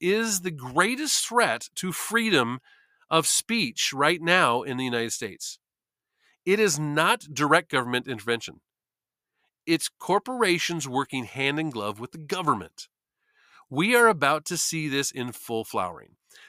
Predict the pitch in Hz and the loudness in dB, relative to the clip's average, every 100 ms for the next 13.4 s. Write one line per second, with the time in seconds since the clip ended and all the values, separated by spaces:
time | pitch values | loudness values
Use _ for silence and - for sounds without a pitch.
0 | _ 120 113 208 226 165 156 - 135 127 | _ -4 2 4 2 0 -4 -2 -4 -4
1 | 131 117 135 165 - 143 104 - - 120 | -8 -4 -4 -2 2 2 2 -6 -2 0
2 | 123 - 113 113 127 131 139 135 113 87 | 0 -6 -10 -6 -4 -2 -2 -2 -4 -8
3 | 64 _ _ _ _ _ - 131 127 - | -16 _ _ _ _ _ -2 0 0 -4
4 | 135 - 127 123 120 104 113 110 143 170 | -6 -2 -2 0 -2 -2 -4 -2 -2 -2
5 | - - 165 - 165 190 156 143 147 165 | -4 0 0 0 -4 2 2 4 0 -2
6 | _ _ _ _ _ - 131 123 165 170 | _ _ _ _ _ -8 -4 0 2 2
7 | 175 185 185 147 156 156 151 147 143 135 | 2 0 0 2 2 4 2 0 -4 -6
8 | 120 131 127 - 135 123 127 120 107 98 | -4 -4 -4 -6 -8 -8 -4 -2 -2 -6
9 | 58 120 151 254 - 123 87 80 123 127 | -12 0 2 2 -2 -8 -10 -14 -12 -8
10 | 131 165 226 175 147 123 123 _ - - | -2 -2 -2 0 4 6 4 _ -20 -20
11 | _ 135 175 220 - 165 165 - - - | _ 2 4 2 2 4 2 -2 -10 -12
12 | 147 - 160 123 - - - _ _ _ | -10 -4 0 0 -2 -12 -14 _ _ _
13 | _ 135 135 | _ 0 0